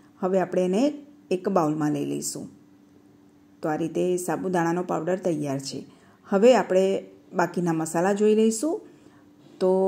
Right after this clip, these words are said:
લગભગ પોણો કપ મેં સાબુદાણા લીધા હતા, તો ત્રણ મીડિયમ સાઇઝના મેં બટાકા લીધા છે. અને આ ત્રણ ટેબલસ્પૂન મેં રાજગરાનો લોટ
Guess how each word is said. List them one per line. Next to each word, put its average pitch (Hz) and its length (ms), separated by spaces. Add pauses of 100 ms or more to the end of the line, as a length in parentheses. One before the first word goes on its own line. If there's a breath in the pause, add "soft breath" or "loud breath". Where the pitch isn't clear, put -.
(340)
લગભગ 208 260
પોણો 233 340
કપ 285 240
મેં 254 120
સાબુદાણા 180 480
લીધા 180 240
હતા, 202 180
તો 247 120
ત્રણ 185 320
મીડિયમ 180 280
સાઇઝના 180 340
મેં 240 200
બટાકા 151 380
લીધા 139 280
છે. 135 240 (560 loud breath)
અને 196 160
આ 214 180 (1040)
ત્રણ 285 180
ટેબલસ્પૂન 190 560
મેં 247 220
રાજગરાનો 156 580
લોટ 151 200